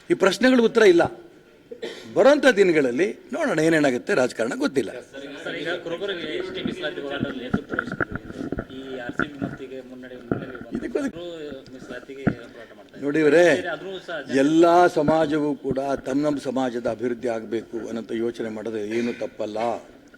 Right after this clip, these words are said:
Speaker 1: ಕುರುಬರಿಗೆ ಎಸ್ ಟಿ ಬೇಕು ಅಂತ ಅಂದ್ಕೊಂಡು ಪುರಿ-, ಪೂಜ್ಯ ನಿರಂಜನಾನಂದ ಪುರಿ ಸ್ವಾಮಿಗಳ ನೇತೃತ್ವದಲ್ಲಿ ಪಾದಯಾತ್ರೆ ನಾವೆಲ್ಲ ಭಾಗವಹಿಸಿದ್ವಿ. ಸಂಪೂರ್ಣ ಅದಕ್ಕೆ ನಾನು ಬೆಂಬಲನೂ ಕೊಟ್ಟಿದ್ದೆ. ಆ ಸಂದರ್ಭದಲ್ಲಿ ಮನೆ ಸಿದ್ದರಾಮಯ್ಯನವ್ರ ಹತ್ರ ಬರಲಿಲ್ಲ. ಆಮೇಲೆ ಇದ್ದಕ್ಕಿದ್ದಂಗೆನೆ ಅವ್ರಿಗೇನೋ ಎಸ್ ಟಿ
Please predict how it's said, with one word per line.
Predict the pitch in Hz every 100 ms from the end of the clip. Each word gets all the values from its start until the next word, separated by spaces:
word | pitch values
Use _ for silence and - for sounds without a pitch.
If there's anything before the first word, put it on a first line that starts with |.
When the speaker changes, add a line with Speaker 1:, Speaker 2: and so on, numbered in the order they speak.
| - - -
Speaker 1:
ಕುರುಬರಿಗೆ | 147 151 139 139 123
ಎಸ್ | -
ಟಿ | 139 120
ಬೇಕು | 117 123
ಅಂತ | 110 117
ಅಂದ್ಕೊಂಡು | 107 110 110
ಪುರಿ-, | 135 117 104 101
ಪೂಜ್ಯ | 127 117 123
ನಿರಂಜನಾನಂದ | 120 131 135 135 123 120 -
ಪುರಿ | 117 -
ಸ್ವಾಮಿಗಳ | 117 117 110
ನೇತೃತ್ವದಲ್ಲಿ | 113 - 110 127 135
ಪಾದಯಾತ್ರೆ | 117 117 104 - 90
ನಾವೆಲ್ಲ | 117 110 107
ಭಾಗವಹಿಸಿದ್ವಿ. | 107 107 95 95 104 101 95 - - -
ಸಂಪೂರ್ಣ | 120 147 143 165 175 180 147
ಅದಕ್ಕೆ | 139
ನಾನು | 131 110
ಬೆಂಬಲನೂ | 113 123 135 -
ಕೊಟ್ಟಿದ್ದೆ. | 123 113 101 98 -
ಆ | 139
ಸಂದರ್ಭದಲ್ಲಿ | 156 131 139 131
ಮನೆ | 117
ಸಿದ್ದರಾಮಯ್ಯನವ್ರ | 123 113 123 127 127 107
ಹತ್ರ | - 123
ಬರಲಿಲ್ಲ. | 107 101 95 95 95 _ _ - 127
ಆಮೇಲೆ | 175 156
ಇದ್ದಕ್ಕಿದ್ದಂಗೆನೆ | 151 180 165 156 151 156
ಅವ್ರಿಗೇನೋ | 135 135 139 120 - - - -
ಎಸ್ |
ಟಿ | -